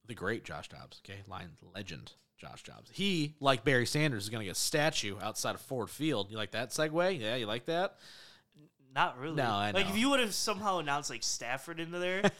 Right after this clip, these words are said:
Speaker 2: or
Speaker 1: <laughs>
Speaker 2: Calvin or something, I could have been like, "Okay,
Speaker 1: Well,
Speaker 2: I can
Speaker 1: Stafford's
Speaker 2: live here."
Speaker 1: option got picked up. You know whose other option got picked up? Barry Sanders and that statue that he's been looking for.
Speaker 2: Okay, that was
Speaker 1: How
Speaker 2: a
Speaker 1: about
Speaker 2: little
Speaker 1: that
Speaker 2: better.
Speaker 1: one?
Speaker 2: You
Speaker 1: Better?
Speaker 2: can get, you can put a cheer for that one.
Speaker 1: All right. Yeah. All right. Good time.
Speaker 2: Okay.
Speaker 1: It's a really long applause.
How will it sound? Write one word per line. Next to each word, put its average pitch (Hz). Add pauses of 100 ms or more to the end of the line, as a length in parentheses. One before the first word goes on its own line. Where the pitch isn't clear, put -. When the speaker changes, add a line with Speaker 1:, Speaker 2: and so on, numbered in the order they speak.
(180)
Speaker 2:
or 196
Speaker 1:
<laughs> -
Speaker 2:
Calvin 147
or 170
something, 180
I 165
could 156
have 156
been 147
like, 147
"Okay, -
Speaker 1:
Well, 294
Speaker 2:
I -
can 190
Speaker 1:
Stafford's 196
Speaker 2:
live 175
here." 190
Speaker 1:
option 208
got 131
picked 123
up. 135
You 139
know 147
whose 143
other 147
option 175
got 175
picked 185
up? 185
Barry 151
Sanders 160
and 123
that 113
statue 151
that 98
he's 92
been 98
looking 92
for. 69 (520)
Speaker 2:
Okay, 196
that 170
was 208
Speaker 1:
How 117
Speaker 2:
a 120
Speaker 1:
about 123
Speaker 2:
little -
Speaker 1:
that 120
Speaker 2:
better. 117
Speaker 1:
one? 156
Speaker 2:
You -
Speaker 1:
Better? 143
Speaker 2:
can 170
get, 160
you 180
can 196
put 156
a 123
cheer 120
for 117
that 107
one. 113
Speaker 1:
All -
right. -
Yeah. 110
All 143
right. 104
Good 135
time. 104
Speaker 2:
Okay. - (1300)
Speaker 1:
It's 101
a -
really 104
long 98
applause. 95